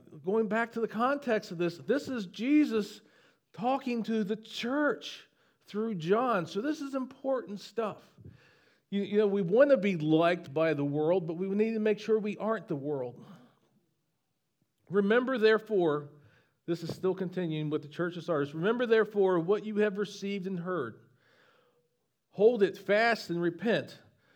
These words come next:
But if you do not wake up, I will come like a thief, and you will not know at what time I will come to you."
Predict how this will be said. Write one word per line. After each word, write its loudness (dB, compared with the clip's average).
But -2
if -2
you -4
do -2
not 2
wake 4
up, 2
I 2
will -2
come -2
like 0
a -2
thief, -2
and -8
you -4
will 0
not -2
know -2
at -4
what -2
time -2
I -2
will -4
come -6
to -12
you." -10